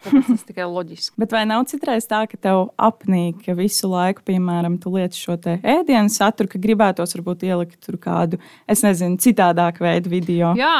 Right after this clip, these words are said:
Speaker 1: jā, bet tad es arī ielieku, ja man gribās, nu, ja es kaut ko pasūtu, kādas drēmas es ielieku, vai arī kaut ko random, es šodien matus nogriezu pēc TikTok stila, tā kā to es <laughs> ielikšu rītdien.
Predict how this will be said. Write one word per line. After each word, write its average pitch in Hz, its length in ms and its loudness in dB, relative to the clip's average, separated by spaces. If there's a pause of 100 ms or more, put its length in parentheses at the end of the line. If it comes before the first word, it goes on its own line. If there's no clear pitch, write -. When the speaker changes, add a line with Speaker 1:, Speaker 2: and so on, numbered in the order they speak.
Speaker 1:
jā, 277 220 0
bet 262 160 -6
tad 320 160 0
es - 140 -4
arī 240 240 0
ielieku, 180 420 -4
ja 190 60 -4
man 185 140 -8
gribās, 190 420 -2
nu, 240 140 2
ja 214 140 2
es 180 100 -10
kaut 202 140 -4
ko 190 100 -6
pasūtu, 311 540 0
kādas 180 300 -8
drēmas 226 480 0
es - 120 -10
ielieku, 202 440 -4
vai 190 140 -2
arī 170 220 -2 (120)
kaut 208 260 0
ko 185 100 2
random, 190 440 2
es - 100 -8
šodien 180 260 -4
matus - 400 -4
nogriezu - 720 -6
pēc - 260 -6
TikTok - 420 -6
stila, - 600 -4
tā 185 180 -8
kā 202 140 -2
to 226 180 -2
es 247 260 0
<laughs> - 20 0
ielikšu 214 560 -4
rītdien. 180 340 -8